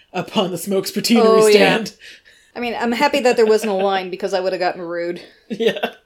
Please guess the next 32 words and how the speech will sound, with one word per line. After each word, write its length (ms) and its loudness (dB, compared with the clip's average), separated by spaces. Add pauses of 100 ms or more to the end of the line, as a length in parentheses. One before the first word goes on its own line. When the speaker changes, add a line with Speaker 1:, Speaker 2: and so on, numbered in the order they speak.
(140)
Speaker 1:
Yeah, 200 6
we 120 6
actually 220 4
timed 260 0
it 80 2
really 180 4
well. 220 2
There 100 -2
was 120 -2
no 140 0
line 300 -4
when 80 -8
we 100 -10
got 240 -10
there. 300 -2
Speaker 2:
Yeah. 340 -12 (340)
Um, 460 -6
it, 260 0
it's 140 0
kind 180 -4
of 60 -4
a 80 0
tradition. 640 -4 (340)
If 160 -10
we 100 2
are 60 2
gonna 160 -2
be 160 -4
up 220 -6
for 100 -10
this 220 -8
long, 400 -10